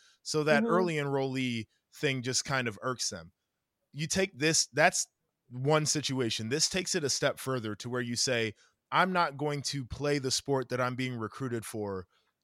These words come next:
Speaker 1: at all my senior year." That, to
Speaker 2: Yeah.
Speaker 1: me, is a bridge too far because we're not, like,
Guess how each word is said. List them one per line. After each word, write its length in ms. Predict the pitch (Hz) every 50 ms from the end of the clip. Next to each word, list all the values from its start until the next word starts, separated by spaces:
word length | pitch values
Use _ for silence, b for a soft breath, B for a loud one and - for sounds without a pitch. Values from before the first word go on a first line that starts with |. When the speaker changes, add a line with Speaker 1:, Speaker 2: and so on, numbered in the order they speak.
| _ - -
Speaker 1:
at 140 | 147 160
all 180 | 160 165 165 156
my 160 | 147 139 131
senior 420 | 127 - - - 151 143 127 123 113
year." 460 | 101 113 151 151 123 - - - _ _ _ _ _ _ _ _ _ _ _ _ _ -
That, 360 | 123 107 160 170 190 196 - - - 190
to 140 | 185 185 170
Speaker 2:
Yeah. 20 | 156
Speaker 1:
me, 540 | 151 151 151 147 139 131 120 113 107 107 _ _ _ _
is 580 | - 139 139 135 131 131 127 127 123 120 110 - - -
a 80 | 127
bridge 480 | 127 107 127 143 151 160 151 131 - -
too 200 | - - 151 131
far 420 | - - 185 208 110 - - - _ _ _ _ _ _ _ _ -
because 640 | 143 170 - - 185 180 175 170 156 139 123 - - _ _ _ _ _ _ _ _ -
we're 360 | 143 131 135 139 160 185 214
not, 360 | 233 233 226 190 - - 147
like, 260 | 165 165 151 131 -